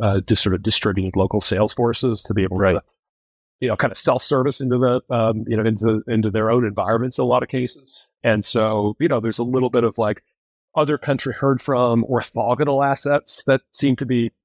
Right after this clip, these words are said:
Speaker 1: you know, combining into a, a bigger thesis around where this could go. A little bit like how, you know, G T C R put together Dreamscape, and there's, like, a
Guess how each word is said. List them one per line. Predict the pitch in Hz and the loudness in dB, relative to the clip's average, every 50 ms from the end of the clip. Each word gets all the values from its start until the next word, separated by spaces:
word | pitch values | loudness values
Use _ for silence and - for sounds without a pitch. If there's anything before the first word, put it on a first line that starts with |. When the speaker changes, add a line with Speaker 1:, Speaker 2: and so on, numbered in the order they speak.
| _ - | _ -4
Speaker 1:
you | - 117 | 0 0
know, | 107 - | 0 0
combining | - - 147 139 120 127 123 117 120 123 117 113 107 104 107 104 | -2 -2 -2 0 2 2 2 2 2 2 2 0 0 0 -2 -2
into | 117 113 107 - - 113 107 101 101 | -2 -2 -2 -2 0 0 2 2 2
a, | 101 98 _ - | 0 -2 _ -4
a | 127 113 | -4 0
bigger | 98 123 113 107 107 | 2 2 2 2 0
thesis | - - 113 110 98 - 110 - - - | 0 2 2 2 2 2 -2 -2 -2 0
around | 95 101 104 98 98 | 2 2 2 2 2
where | 95 101 | 0 0
this | 92 - - | -2 -2 -2
could | - 90 87 | -2 0 2
go. | 104 90 85 | 2 0 0
A | 85 | 0
little | 92 101 104 101 | 0 0 0 0
bit | 92 98 - | 0 -2 -2
like | 110 95 - | -2 -4 -2
how, | - 110 104 98 92 90 - | 0 0 0 0 0 -2 -4
you | 110 107 | -4 -2
know, | 101 92 | -2 0
G | - - 107 - | 2 2 2 2
T | - 104 | 2 0
C | - - 110 101 | -2 -2 0 0
R | 98 98 98 92 | 2 2 0 0
put | - - 104 | -2 -4 -4
together | 104 95 101 101 92 95 90 | -2 2 2 2 2 2 0
Dreamscape, | - 110 107 101 - - - 76 78 82 - | 0 2 2 2 0 0 -2 -2 -2 0 0
and | 95 92 90 | 0 0 0
there's, | 80 71 - | 0 0 0
like, | 85 85 - | 0 0 -2
a | 90 85 - | -4 -6 -6